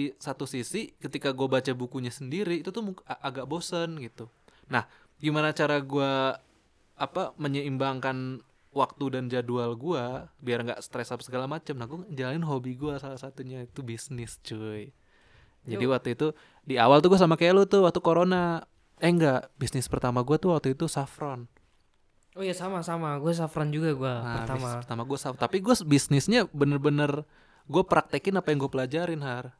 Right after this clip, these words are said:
Speaker 1: Jadi,
Speaker 2: Widih.
Speaker 1: iya bener, jadi gue pertama, gue branding sendiri.
Speaker 2: Hmm.
Speaker 1: Jadi gue beli di Iran, terus gue tuh waktu itu nggak terlalu mikirin uangnya, untungnya berapa gitu. Jadi gue bukan beli dari Iran, nyampe Indonesia,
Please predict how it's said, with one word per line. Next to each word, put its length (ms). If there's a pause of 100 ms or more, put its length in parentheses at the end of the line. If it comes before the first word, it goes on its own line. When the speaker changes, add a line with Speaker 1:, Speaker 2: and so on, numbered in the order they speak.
(120)
Speaker 1:
Jadi, 180
Speaker 2:
Widih. 560
Speaker 1:
iya 160
bener, 360
jadi 200
gue 160
pertama, 540 (160)
gue 160
branding 420
sendiri. 540 (280)
Speaker 2:
Hmm. 120
Speaker 1:
Jadi 180
gue 160
beli 240
di 200
Iran, 500 (360)
terus 360 (220)
gue 200
tuh 160
waktu 220
itu 240 (120)
nggak 220
terlalu 320
mikirin 380
uangnya, 560
untungnya 400
berapa 560 (160)
gitu. 400 (260)
Jadi 240
gue 160
bukan 380 (300)
beli 200
dari 220
Iran, 400 (240)
nyampe 260
Indonesia, 600